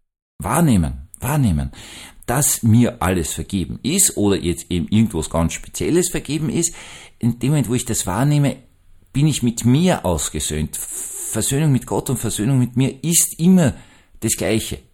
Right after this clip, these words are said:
Okay? Und das war bei ihr noch nicht so weit und sie hat gesagt, ja, Gott passt schon irgendwie, aber wie ist das jetzt mit mir selber? Dann kann ich mir ja noch lange nicht vergeben und natürlich und so weiter und so fort, aber da will ich jetzt nicht weiter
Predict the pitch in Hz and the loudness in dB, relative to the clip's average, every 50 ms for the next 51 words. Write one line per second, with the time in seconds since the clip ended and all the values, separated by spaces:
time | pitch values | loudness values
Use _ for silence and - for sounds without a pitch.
0 | _ _ _ _ _ _ _ _ _ - - - 165 180 196 190 - - - - | _ _ _ _ _ _ _ _ _ -10 -4 -2 -2 -2 -2 -6 -10 -14 -14 -14
1 | - - - - - - _ _ - 113 - - - _ _ 127 127 127 - - | -14 -14 -18 -20 -20 -20 _ _ -2 -2 -2 -4 -12 _ _ 0 0 0 0 -2
2 | - - - - - - 101 107 - - 107 82 104 139 143 139 135 135 131 131 | -4 -4 -6 -8 -4 -2 0 0 0 0 -2 -2 0 0 2 2 2 0 0 0
3 | - - 107 98 90 80 139 135 139 123 - 117 - - 113 98 - 110 104 92 | -4 -4 -2 -2 -2 0 0 0 -2 -2 -2 -4 -6 -6 -8 -4 0 0 0 0
4 | - - 101 117 113 - - - - - 98 - - - - 87 131 151 165 170 | 0 0 0 0 -2 -2 -6 -6 -4 -4 -4 -4 -4 -4 -4 -2 0 2 0 0
5 | 170 - 160 160 185 196 196 - - - - - 101 117 135 151 165 165 165 160 | 0 -2 -4 -2 -2 -2 -2 -4 -6 -8 -2 0 2 2 4 4 2 2 2 0
6 | 147 - - - - - - - - 95 95 123 135 135 - 90 - - - - | -2 -6 -12 -20 -20 -20 -20 -14 -8 -4 -2 0 0 0 -2 -2 -2 -2 -2 0
7 | 107 107 - - 104 92 - - - 95 85 - 87 85 - - 101 107 139 143 | -2 -2 0 0 0 0 -2 -2 -2 -2 -2 0 -2 -2 0 0 2 2 4 2
8 | 131 120 - 107 - - - 87 95 - - 113 127 120 101 90 90 85 85 76 | 2 2 0 -2 -2 -2 0 0 0 0 2 2 2 4 4 4 4 2 2 2
9 | 71 73 76 80 76 73 73 - - - - - 65 117 135 147 139 107 90 - | 0 0 0 0 0 0 -2 -4 -8 -10 -10 -6 -4 -2 -2 0 0 -2 -2 -4
10 | - - - - - 82 71 - 82 90 104 104 92 - - - - - 71 71 | -8 -14 -18 -8 -6 -6 -4 -2 -2 0 0 0 -2 -2 -4 -6 -6 -4 -4 -4
11 | 76 78 78 71 67 - 67 - - 95 90 87 73 76 76 71 80 76 69 76 | -2 -2 -2 -4 -6 -8 -8 -4 -2 0 0 0 0 -2 -2 -2 -4 -4 -4 -6
12 | 69 - - - - - - - - 80 78 73 - - - - - - 71 78 | -8 -10 -12 -16 -20 -20 -20 -10 -6 -4 -4 -4 -6 -12 -18 -20 -10 -6 -4 -4
13 | 73 - 73 | -4 -6 -8